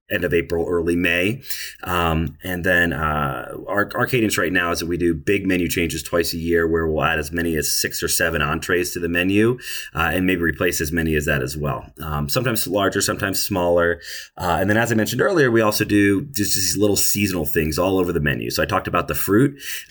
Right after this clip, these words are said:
Um, you know, something that we have not done a good job at and that we're gonna explore a little bit this year is L T Os. And, um, you know, I think that is,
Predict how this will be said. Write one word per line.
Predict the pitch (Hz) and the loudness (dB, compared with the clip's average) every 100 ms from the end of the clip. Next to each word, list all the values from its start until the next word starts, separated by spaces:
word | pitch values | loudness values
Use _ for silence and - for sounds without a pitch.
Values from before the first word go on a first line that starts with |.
| - | 0
Um, | 110 107 | 2 4
you | 143 | 2
know, | |
something | 147 190 190 | 2 2 2
that | 143 | 2
we | 127 120 139 170 | 2 2 4 4
have | 147 110 | 2 2
not | 110 135 | 2 2
done | 131 98 | 0 -2
a | |
good | 87 78 | 0 0
job | 78 71 71 | 2 2 2
at | 87 139 - | 2 2 0
and | 90 | 0
that | 76 | 0
we're | 82 | 0
gonna | 85 | -2
explore | 80 - 85 | -4 -2 0
a | |
little | 80 76 | 2 0
bit | 71 71 _ | -2 -6 _
this | 76 80 - | -8 -6 -2
year | 82 80 80 | 0 2 0
is | 58 62 92 90 | -2 -2 0 0
L | 95 | -2
T | - 82 | 0 2
Os. | 82 57 - - | 2 0 -6 -6
And, | 82 82 82 76 | -6 -2 0 0
um, | 78 76 73 | 2 2 0
you | 82 | 0
know, | 82 | -2
I | |
think | 85 110 - | 0 0 0
that | 98 87 | 2 2
is, | 82 80 - | 2 0 -2